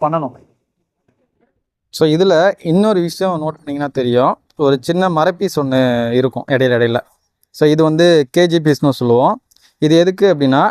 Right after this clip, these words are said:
இந்த நைன் இன்ச் அப்படிங்கிறத மெயின்டெயின் பண்ணி எடுத்து போறதுக்காக இந்த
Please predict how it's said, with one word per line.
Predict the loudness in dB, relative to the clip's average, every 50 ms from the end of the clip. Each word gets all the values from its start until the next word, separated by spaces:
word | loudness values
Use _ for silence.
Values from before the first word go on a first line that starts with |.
| -2
இந்த | -2 -2 -2 0
நைன் | -2 -2 -2 -2 -2 -2
இன்ச் | -2 0 0 0 0 0
அப்படிங்கிறத | 2 0 2 2 2 2 2 2 2 2 0
மெயின்டெயின் | 0 0 0 -2 -2 -2
பண்ணி | 0 0 0
எடுத்து | 0 0 0 -2 -4 -2
போறதுக்காக | -4 -4 -4 -4 -4 -2 -2 0 0
இந்த | -2 -2